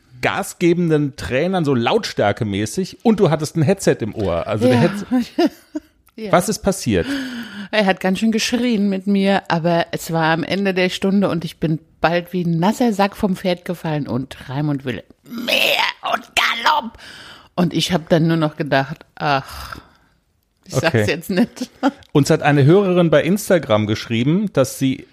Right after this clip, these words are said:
Speaker 1: es immer so amüsant findet, wenn du die Tiere nachmachst, also wenn du die Pferde sprechen lässt. Was hat denn, äh, Klecks nach der, na-, nach der Stunde mit Reim und Wille gesagt?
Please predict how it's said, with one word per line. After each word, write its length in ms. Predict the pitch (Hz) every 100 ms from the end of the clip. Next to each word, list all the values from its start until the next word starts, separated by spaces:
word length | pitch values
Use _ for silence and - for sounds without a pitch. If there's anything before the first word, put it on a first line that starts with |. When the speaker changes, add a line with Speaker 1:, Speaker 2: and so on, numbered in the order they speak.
| _ _
Speaker 1:
es 240 | 113 - -
immer 180 | 156 139
so 100 | 147
amüsant 560 | 143 135 113 127 185
findet, 500 | - 127 131 160 -
wenn 160 | 123 110
du 140 | 143
die 180 | 139 120
Tiere 400 | - 151 180 156
nachmachst, 640 | 139 143 - - 82 -
also 260 | - 98 98
wenn 140 | 113
du 80 | 113
die 160 | 113 113
Pferde 480 | - - 135 143 147
sprechen 420 | - 135 139 127
lässt. 360 | 87 - -
Was 180 | 120 -
hat 140 | 160 156
denn, 240 | 143 139 - - - - -
äh, 220 | 123 117
Klecks 540 | - - 175 - - 143
nach 240 | 110 110
der, 460 | - 110 101 95 101 - -
na-, 280 | 117 113 110 - - -
nach 140 | 107
der 140 | - 117
Stunde 300 | - 135 123
mit 180 | 110 -
Reim 140 | 110
und 160 | 117 113
Wille 180 | 127 113
gesagt? 500 | 104 98 101 - -